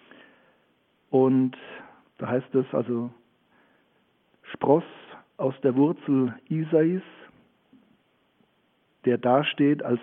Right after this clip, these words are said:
Zeichen für die Nationen.“ Zuvor hat es schon geheißen, „Doch aus dem Baumstumpf Isais wächst ein Reis hervor.“ Das ist vielleicht noch das noch stärkere Bild, denn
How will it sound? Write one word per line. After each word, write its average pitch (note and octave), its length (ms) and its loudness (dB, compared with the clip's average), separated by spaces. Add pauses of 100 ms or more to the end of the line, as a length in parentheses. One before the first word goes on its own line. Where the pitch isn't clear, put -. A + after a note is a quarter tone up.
(160)
Zeichen B2+ 640 0 (480)
für C#3 120 0
die C3 100 0
Nationen.“ A#2+ 840 0 (2750)
Zuvor C#3+ 300 4
hat D3+ 100 4
es D3+ 100 -8
schon C#3+ 180 2
geheißen, C3+ 680 2 (640)
„Doch C#3 360 2
aus C#3+ 200 0
dem C#3 200 2
Baumstumpf C#3 760 2 (160)
Isais B2 460 -2 (140)
wächst - 340 -2
ein B2+ 140 -4
Reis B2+ 300 2 (160)
hervor.“ A2+ 500 -8 (1120)
Das - 160 -8
ist D#3 120 -2
vielleicht D3 240 4
noch C#3 100 -2
das C3+ 180 0 (140)
noch C#3 280 0
stärkere B2+ 480 2
Bild, C3 400 2 (800)
denn C#3+ 440 4